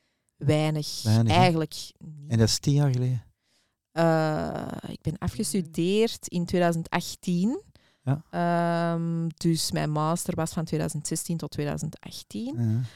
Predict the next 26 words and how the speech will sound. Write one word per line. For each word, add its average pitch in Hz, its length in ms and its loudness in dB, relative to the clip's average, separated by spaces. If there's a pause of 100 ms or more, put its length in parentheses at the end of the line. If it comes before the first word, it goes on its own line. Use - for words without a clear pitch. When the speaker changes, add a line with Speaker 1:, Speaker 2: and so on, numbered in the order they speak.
(160)
Speaker 1:
Ehm, 160 460 -2
en 151 380 -4 (380)
ik - 100 -20 (120)
heb - 300 -4
eigenlijk, 233 640 -8 (720)
moet 170 220 -18
ik 160 140 -10
eens - 160 -6
goed 247 240 -2
nadenken, 247 520 -6
maar 190 100 0
ik 165 100 -6
denk 185 160 -2
dat 208 100 -2
ik - 280 -18 (760)
nooit 170 520 0
les 247 140 -4
heb 226 100 -6
gehad 208 400 -6
over - 760 -4 (560)
een 180 200 -2
of 175 80 0
ander 180 200 0
informatica-misdrijf 185 1600 -4
of, - 500 -4 (380)
nee, 180 320 0